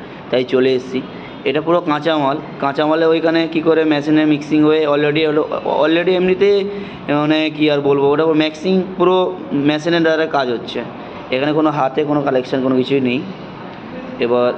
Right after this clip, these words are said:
এখানে মিক্সিং হয়ে already পড়ছে, এখান থেকে হোপারে আবার ট্রান্সফার করছে, ওইখান থেকে আবার রোলার মিক্সিং ওখানে বসে ওয়েট করছে, ওখানে পেঁচিয়ে আবার already ওইখানে কাঁচা মালের দিকে যাচ্ছে। এখান থেকে কয়েক মিনিট সময় লাগে পাকা কলে যেতে, যেখানে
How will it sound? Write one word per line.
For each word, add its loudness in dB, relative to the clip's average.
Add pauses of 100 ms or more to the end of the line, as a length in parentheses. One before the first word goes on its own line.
এখানে 0
মিক্সিং -2
হয়ে 4
already 0 (100)
পড়ছে, 0
এখান 0
থেকে 0
হোপারে 0
আবার 0
ট্রান্সফার 0
করছে, -2 (180)
ওইখান 0
থেকে 2
আবার 0 (520)
রোলার 2
মিক্সিং -2 (160)
ওখানে 2
বসে 0
ওয়েট 2
করছে, 0
ওখানে 0 (100)
পেঁচিয়ে 2 (100)
আবার 2 (200)
already 4
ওইখানে 2 (180)
কাঁচা -4
মালের 0
দিকে 0 (100)
যাচ্ছে। -8 (1700)
এখান -2
থেকে 0 (120)
কয়েক 0
মিনিট 0
সময় 0
লাগে 2
পাকা -2
কলে 2
যেতে, 0 (100)
যেখানে 0